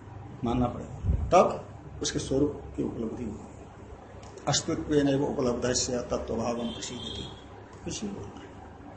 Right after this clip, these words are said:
तो ये अपरोक्ष रूप से कहना चाहते हैं, ये कहा। एक आभाष्य में कहा, अथवा एक आत्मा, अथवा एक आत्म प्रत्यय सारम प्रमाण विषय। एक ही आत्म प्रत्यय माने आत्मबुद्धि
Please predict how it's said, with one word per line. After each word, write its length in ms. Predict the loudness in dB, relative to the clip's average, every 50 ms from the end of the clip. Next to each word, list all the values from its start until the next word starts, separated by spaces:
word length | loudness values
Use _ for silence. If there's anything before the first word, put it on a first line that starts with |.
| -16 -16 -14 -8 -4 -4 -2 -2 -4 -6 -8 -12 -12 -2 8
तो 60 | 10 10
ये 60 | 12
अपरोक्ष 440 | 12 12 12 12 12 12 12 12 12
रूप 180 | 12 12 10
से 120 | 8 6 6
कहना 240 | 8 10 10 8
चाहते 340 | 8 8 8 8 8 8 6
हैं, 60 | 4
ये 80 | 4 4
कहा। 360 | 2 0 -2 -2 -4 -4 0 6 8 8 8 8 4 0 -4 -8 -12 -16 -16 -18 -18 -16 -16 -16 -16 -18 -18 -18 -18 -18 -18 -18 -18 -18 -18 -18 -16 -16 -16 -16 -16 -16 -16 -16 -18 -18 -18 -18 -18 -18 -16 -16 -12 0 6 8
एक 160 | 8 10 12
आभाष्य 440 | 10 12 12 10 8 8 8 8 6
में 100 | 8 10
कहा, 100 | 10 10
अथवा 640 | 10 10 10 10 12 12 10 10 8 2 -2 -8 -12 -14 -16 -16 -16 -16 -16 -16 -16 -18 -18 -18 -18 -16 -16 -16 -16 -16 -16 -16 -16 -6 4 10
एक 300 | 12 12 12 12 12 12 10 8 8 0 -4 -8 -12 -14 -16 -16 -16 -16 -16 -16 -16 -16 -14 -14 -16 -16 -12 0 10 12
आत्मा, 680 | 12 12 12 12 10 8 8 6 4 2 0 -2 4 6
अथवा 260 | 8 10 12 12 12
एक 320 | 12 12 12 12 12 12 12
आत्म 360 | 12 12 12 12 10 8 6
प्रत्यय 380 | 6 6 4 6 6 6 6
सारम 400 | 8 8 8 8 8 8 6 4
प्रमाण 340 | 4 2 2 4 4 4 4
विषय। 220 | 2 2 2 8 10
एक 160 | 10 10 10
ही 120 | 10 6
आत्म 360 | 10 10 10 10 10 10 6
प्रत्यय 340 | 6 8 6 6 8 6 6
माने 160 | 6 6 6
आत्मबुद्धि 800 | 8 10 10 10 10 8 6 6 6 6 8 10 10 10 10